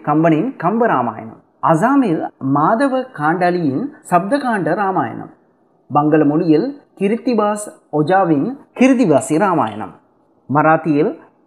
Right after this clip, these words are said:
எக்நாத்தின் பவராத் ராமாயணா, ஒரிசாவில் பலராம் தாஸ் தண்டி ராமாயணா, அவதியில் துளசிதாஸ்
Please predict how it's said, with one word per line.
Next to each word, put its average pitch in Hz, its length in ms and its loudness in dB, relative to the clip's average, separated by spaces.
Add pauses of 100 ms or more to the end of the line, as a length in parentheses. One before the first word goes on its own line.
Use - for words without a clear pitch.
எக்நாத்தின் 170 640 2 (340)
பவராத் 190 480 0
ராமாயணா, 123 580 0 (680)
ஒரிசாவில் 170 580 2 (200)
பலராம் 156 460 2
தாஸ் 190 340 0 (220)
தண்டி 220 340 2
ராமாயணா, 127 560 -2 (500)
அவதியில் 165 580 2 (300)
துளசிதாஸ் 226 680 4